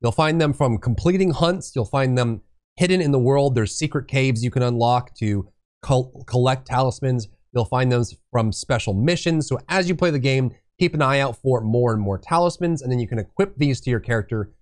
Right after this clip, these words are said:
to get even more benefits. Next, let's talk about quests and farming, how you progress in the game, and how you collect materials to craft even better gear. First off, it is a hunting game, so to collect materials, you will be hunting monsters or kimono of various sizes.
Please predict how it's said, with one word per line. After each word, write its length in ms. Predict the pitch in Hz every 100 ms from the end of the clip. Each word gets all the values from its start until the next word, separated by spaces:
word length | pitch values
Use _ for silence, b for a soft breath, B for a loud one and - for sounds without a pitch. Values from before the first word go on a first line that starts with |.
| _
to 80 | 107
get 140 | 110
even 260 | 104 98 104
more 180 | 87 80
benefits. 680 | - 131 104 - - - -
Next, 240 | 220 269 -
let's 120 | 254
talk 180 | 240 233
about 260 | 226 220
quests 420 | - 220 208 - -
and 200 | 185 180
farming, 460 | - 170 151 104 87
how 300 | - 156 165
you 160 | 175
progress 360 | 160 151 156 -
in 60 | 143
the 80 |
game, 400 | 131 196 220 220 b _ 123
and 100 | 120
how 120 | 139
you 120 | 139
collect 240 | 143 123
materials 600 | 123 - 143 127 123 117 -
to 160 | 120
craft 400 | - 131 113 -
even 300 | 120 104 95
better 260 | 85 87 87
gear. 440 | 76 87 87 - -
First 280 | 214 220 233
off, 180 | 214 208
it 60 | 160
is 140 | 170
a 100 | 170
hunting 280 | 147 190 175
game, 320 | 175 185 208
so 240 | 160 143 127
to 140 | 127
collect 240 | - 120
materials, 560 | 107 101 196 190 185 123
you 80 | 123
will 160 | 127
be 160 | 113 113
hunting 600 | 98 147 135 151 139 131 B _
monsters 580 | 107 120 120 - 175 202
or 140 | 117
kimono 560 | 98 104 95 98 104 143
of 220 | 156 113 95
various 400 | 98 90 90 -
sizes. 540 | 131 120 85 78 -